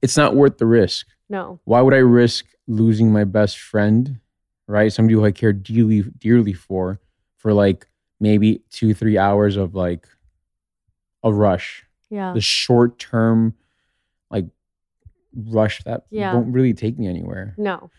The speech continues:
Speaker 1: And I think sex is also, I think, uh, the book I'm reading, one of the books that I'm reading, it's called, um, Steadiness is Key.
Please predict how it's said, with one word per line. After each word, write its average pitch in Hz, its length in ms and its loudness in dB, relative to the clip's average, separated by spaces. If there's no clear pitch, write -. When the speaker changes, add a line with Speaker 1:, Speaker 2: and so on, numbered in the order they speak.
Speaker 1:
And 113 360 2
I 110 140 2
think 117 260 0
sex - 380 -6
is 104 100 -4
also, 101 340 -4
I 104 60 -6
think, 113 340 -8
uh, 107 120 -6
the 101 100 -8
book 104 200 -4
I'm 104 100 -6
reading, 101 340 -6
one 117 120 -8
of 110 40 -2
the 104 80 -2
books 104 140 -12
that 107 80 -14
I'm 104 100 -10
reading, 101 380 -4
it's - 80 -20
called, 101 320 -4
um, 92 460 -2
Steadiness 104 500 -4
is 92 140 -12
Key. 101 340 -6